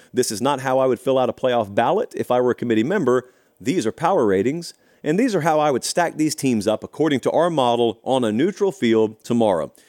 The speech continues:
It's been proven right literally over and over and over again this year, and the fan bases who thought they were being screwed and called me all kinds of names instead of admitting that I was right have just disappeared. There are a couple of exceptions.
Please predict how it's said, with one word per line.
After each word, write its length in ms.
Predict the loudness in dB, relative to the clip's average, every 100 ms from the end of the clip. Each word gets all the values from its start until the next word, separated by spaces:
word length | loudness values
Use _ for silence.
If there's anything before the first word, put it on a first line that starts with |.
| _
It's 160 | -4 -2
been 220 | 0 -2
proven 420 | -2 -2 0 0
right 320 | 0 0 0 -4 -8
literally 560 | 0 2 4 2 2 2
over 300 | 2 2 0
and 160 | -2
over 320 | 0 0 2 0
and 100 | 2
over 260 | 0 0
again 280 | 0 -2 -2
this 180 | -2 -2
year, 300 | -2 -2 -4 _ _ _
and 180 | -2 -2
the 40 |
fan 260 | -2 -2 0
bases 420 | 0 0 0 -2
who 100 | -4
thought 220 | -2 -2
they 80 | 0
were 80 | 0
being 180 | 0 -2
screwed 540 | -4 -2 2 2 0 -8 _
and 140 | -6 -4
called 200 | -2 -2
me 120 | 0
all 100 | -2
kinds 240 | -2 -2
of 80 | 0
names 300 | 0 0 -2
instead 400 | -4 -8 -2 -2
of 80 | -2
admitting 480 | -2 -2 0 -2 0
that 100 | 0
I 80 | 0
was 160 | 0
right 260 | 0 0 -2 _ _ _ -12
have 80 |
just 220 | -4 -4 -2
disappeared. 480 | -6 -6 -6 -6 -8 _ _ _ _ _ _ _ _ _ -4
There 140 | 0
are 140 | 2
a 60 | 2
couple 200 | -2 -2
of 80 | -2
exceptions. 600 | -2 0 -2 -4 -16